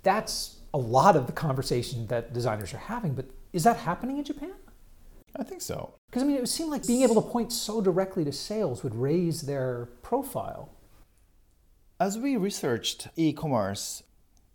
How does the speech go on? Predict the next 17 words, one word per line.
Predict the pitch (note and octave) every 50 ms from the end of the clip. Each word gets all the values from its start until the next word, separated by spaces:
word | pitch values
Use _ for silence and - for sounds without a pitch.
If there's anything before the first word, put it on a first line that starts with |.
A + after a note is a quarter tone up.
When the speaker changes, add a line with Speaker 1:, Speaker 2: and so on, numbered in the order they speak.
| _ _ -
Speaker 2:
there | D#3 G3 G#3+ -
are | - F3+ F#3+ F#3+ F3+ D#3
well-designed | C#3 C#3 D#3 E3 F3 F3+ D#3+ D#3+ C#3+ C#3+ D3+ C3 B2+ B2+ B2+ B2 B2+ B2+ - - _ _ _ -
e-commerce | C3+ B2+ - D3 D3 C3+ C3 -
websites | B2 B2+ C#3 - - - C3+ G2+ G2+ - -
in | - G#2
Japan | G2 G#2+ - A2+ G#2+ G#2 G2 F2+ F#2 F2 F#2 - - _ - -
exist, | - A2+ - - D#3+ G#3 G#3 E3+ - - - - - _ _ _ _ -
and | - F#3+ F#3+ G3
they're | A3+ C4 C4+ B3+ F#3 - - - -
performing | E3 E3 G3 A3 G#3+ G3+ F#3 E3+ E3 - - - -
very | D3 F#3 A3 A3 F#3+
well. | F3+ G#3+ B3 G#3+ A2+ F2+ D2+ C2+ - - - - - _ _ _ _ _ -
So | - E3+ E3
they're | D#3 E3+ F#3+ F#3 F3+ E3 -
rather | C#3+ E3 F3 F3+ F#3+ E3+
newer | D3 C#3+ D3 E3 F#3 G3 F#3+ F#3 D#3+ C#3+ C3+ C3+ C3+